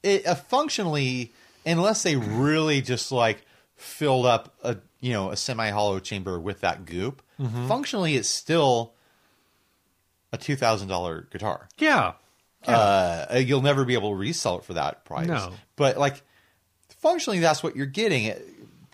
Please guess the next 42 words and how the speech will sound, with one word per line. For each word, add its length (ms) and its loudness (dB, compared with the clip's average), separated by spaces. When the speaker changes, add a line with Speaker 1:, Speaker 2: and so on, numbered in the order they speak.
Speaker 1:
considering 880 -2
the 120 -4
neck 280 0
is 140 -4
fine 320 -2
and 320 -8
there 180 -4
aren't 240 -4
major 240 -8
truss 300 -8
issues, 400 -12
like 160 -12
I 140 -6
mentioned. 340 -14
Speaker 2:
Right. 280 -4
Speaker 1:
Um, 400 -4
and 120 -14
you're 100 -10
getting 260 -12
it 60 -14
for 140 -10
half 200 -12
off. 560 0
I 120 -12
don't 100 -10
know. 220 -10
I 80 -8
don't 100 -6
know. 220 0
I 120 2
feel 180 -4
like 220 -2
there's, 440 -2
there's 220 -10
a 40 -12
little 220 -8
bit 140 -6
of 60 -6
a 40 -8
tingle 460 -8
there. 200 -8
<laughs> 120 -6